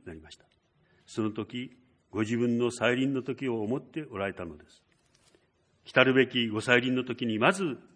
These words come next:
イエス様を自分自身の救い主と信じて、受け入れて眠っていた人々が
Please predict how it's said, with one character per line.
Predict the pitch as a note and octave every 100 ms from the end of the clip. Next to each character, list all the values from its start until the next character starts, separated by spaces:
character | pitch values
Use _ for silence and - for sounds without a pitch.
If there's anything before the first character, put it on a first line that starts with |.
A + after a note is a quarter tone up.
| -
イ | A2+
エ |
ス | A#2
様 | - F#2+ F2+
を | C#3 F3 - _ _ _ _
自 | G2
分 | A2 A#2+
自 | A2+ -
身 | G#2
の | F#2
救 | - - E3
い | F#3+
主 | F#3+
と | -
信 | - D#3
じ | A#2
て、 | F2 F#2 - _ _ _
受 | - A#2
け | F3
入 | F3+
れ | D3+
て | A#2+
眠 | A#2 D3+
っ | G#3
て | -
い | F#3
た | E3
人 | - D#3
々 | C3+ A2+
が | B2 D3+